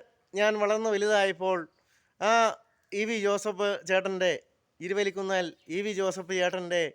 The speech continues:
ട്രൂപ്പിൽ ഞാൻ തബലിസ്റ്റാകാൻ എനിക്ക് സാധിച്ചു. അതുപോലെ ഈ ഓശാനയെ പറ്റി പറയുമ്പോൾ ഭാര്യ എന്ന പഴയ സിനിമയിൽ സത്യൻ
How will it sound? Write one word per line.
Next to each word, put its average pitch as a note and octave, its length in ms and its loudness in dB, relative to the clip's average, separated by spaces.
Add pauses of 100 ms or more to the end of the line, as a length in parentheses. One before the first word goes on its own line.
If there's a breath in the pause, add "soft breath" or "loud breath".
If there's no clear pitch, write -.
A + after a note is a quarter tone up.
(640 soft breath)
ട്രൂപ്പിൽ F3+ 380 -4 (680)
ഞാൻ F3 120 2 (100)
തബലിസ്റ്റാകാൻ D#3+ 720 0 (280)
എനിക്ക് D#3 260 -6
സാധിച്ചു. D3 400 -6 (1700 soft breath)
അതുപോലെ A3 440 0 (140)
ഈ - 20 0 (160)
ഓശാനയെ G#3+ 460 2
പറ്റി F#3+ 180 -2 (100)
പറയുമ്പോൾ F3 480 -2 (840)
ഭാര്യ A3 380 4 (480)
എന്ന F3+ 120 0 (160)
പഴയ E3+ 240 0 (140)
സിനിമയിൽ E3 400 -6 (760)
സത്യൻ G3 300 0